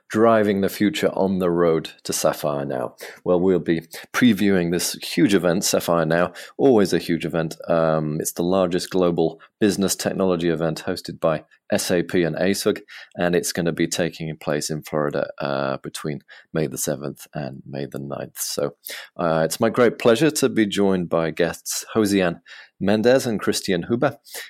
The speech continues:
and we'll be talking about what they're most looking forward to. Uh, will it be the Lady Gaga concert, I wonder? Thank you very much for joining us, gentlemen. Could you, uh, introduce yourselves and your roles? Maybe we'll start with, uh, Josiane.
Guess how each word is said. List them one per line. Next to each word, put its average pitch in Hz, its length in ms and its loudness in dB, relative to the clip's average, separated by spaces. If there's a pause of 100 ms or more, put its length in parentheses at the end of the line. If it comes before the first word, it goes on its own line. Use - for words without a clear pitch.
and 98 380 2
we'll 107 180 4
be 95 160 0
talking 90 420 -4
about 85 360 -2
what 85 240 -2
they're 82 180 2
most 80 340 -2
looking - 200 -10
forward 160 260 4
to. 143 240 2 (340)
Uh, 90 260 0 (100)
will 101 180 -2
it - 160 -2
be 120 80 2
the 120 120 0
Lady 120 280 4
Gaga 98 460 4 (120)
concert, - 440 -6 (180)
I - 80 -8
wonder? 69 300 -4 (1120)
Thank 131 240 2
you 123 100 6
very 113 200 6
much 104 180 0
for - 120 -4
joining 87 340 0
us, 80 140 -6
gentlemen. 82 460 -8
Could 107 180 -2
you, 107 180 2
uh, 101 120 4
introduce 104 440 -2
yourselves 127 380 0
and 107 180 -2
your 95 80 2
roles? 113 340 2
Maybe 113 220 2
we'll 107 140 0
start - 280 0
with, 95 220 0
uh, 92 280 4
Josiane. 117 360 2